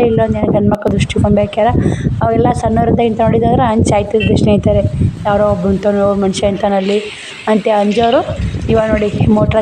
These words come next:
ಚಲೋ ಎಷ್ಟೈತೆ, ಅಲ್ಲಿನೂ ಚಲೋ ಇತ್ತು. ಈ ಬಾವಿ ನೀರ ಅಲ್ಲಿ ಮ್ಯಾಲ ಲಾಸ್ಟ್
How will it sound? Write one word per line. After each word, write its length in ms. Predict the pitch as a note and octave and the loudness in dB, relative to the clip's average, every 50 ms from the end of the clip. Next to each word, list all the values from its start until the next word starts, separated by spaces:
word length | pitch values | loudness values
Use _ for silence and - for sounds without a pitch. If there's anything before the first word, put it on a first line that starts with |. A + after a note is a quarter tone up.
| G#3 - | -2 0
ಚಲೋ 180 | G#3+ G#3 G#3 G3+ G3+ | 0 0 2 0 0
ಎಷ್ಟೈತೆ, 300 | G3+ - G#3+ G#3 - - G3+ | 0 0 0 0 2 2 2
ಅಲ್ಲಿನೂ 260 | G3 G3+ G3 G3+ G#3+ - - | 2 2 2 0 0 0 0
ಚಲೋ 160 | G3+ G3 G3 - - C3+ | 0 0 2 2 0 0
ಇತ್ತು. 200 | - - - - - - - - - - - - - A3+ | 0 0 0 0 0 0 -2 -2 -4 -2 -2 0 2 2
ಈ 60 | A3+ G3 | 2 2
ಬಾವಿ 180 | A3+ G#3+ A3 A3+ A3+ A#3+ | 2 2 2 0 0 0
ನೀರ 160 | A#3 A#3 B3+ C#4 C#4+ C4 B3 | 0 0 0 0 0 0 0
ಅಲ್ಲಿ 180 | A#3+ G#3+ G#3+ G#3+ B3+ D#4 - - - B3 A3+ | 0 -2 -2 -4 -4 -6 -6 -4 -2 0 0
ಮ್ಯಾಲ 180 | G#3+ G#3 G#3+ G#3+ G#3 | 2 2 2 2 2
ಲಾಸ್ಟ್ 380 | G#3 G#3+ A#3 - - - - | 2 2 2 2 0 2 2